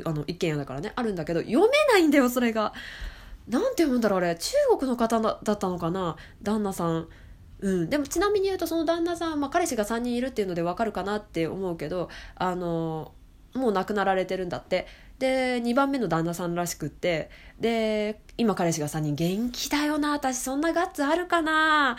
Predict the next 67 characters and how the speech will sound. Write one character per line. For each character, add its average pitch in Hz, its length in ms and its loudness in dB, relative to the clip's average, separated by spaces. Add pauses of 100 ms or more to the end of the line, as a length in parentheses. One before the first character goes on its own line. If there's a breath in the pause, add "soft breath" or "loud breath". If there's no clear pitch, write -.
(200 loud breath)
<laughs> - 200 -12
と、 240 80 4 (500 loud breath)
普 240 100 0
通 247 280 0
に 226 180 -6
考 208 220 -2
え 160 120 4
た。 - 340 -4
う 170 80 0
ん。 143 200 -2 (1080 loud breath)
そ 165 140 -6
う、 151 40 -4
そ 175 140 -4
ん 175 40 -2
な 175 100 -2
感 175 240 -4
じ 175 80 -8
で、 190 200 0 (160 loud breath)
そ 180 120 -4
の 165 60 2
D 220 180 2
さ 175 140 -4
ん 151 80 -2
は 143 120 -4
一 165 220 -4
番 175 240 -2
キ 180 100 -6
ャ 160 60 2
ラ 143 100 0
が 139 140 -6
濃 139 240 -4
い。 - 180 -10
う 156 60 -4
ん。 139 220 -4 (800 soft breath)
で、 359 320 -2
最 330 220 0
後 180 100 -2
に、 160 320 -4
え 170 400 -4
ー、 - 120 -12
最 302 260 -2
近 294 220 -2
知 277 140 -6
り 262 140 -2
合 254 60 -2
っ 254 60 -8
た 170 120 -4
と 165 100 -4
い 165 80 0
う 160 80 -4
か、 165 300 -4
ま 196 80 -4
あ、 - 20 0
家 294 240 2
的 392 260 -2
に、 339 320 -2 (360)
家 330 240 2
の 466 140 2
距 359 120 -2
離 370 120 -2
的 392 160 -4
に 370 80 -2
言 370 100 0
う - 20 -6
と 339 80 -4
一 311 220 -4
番 330 400 -2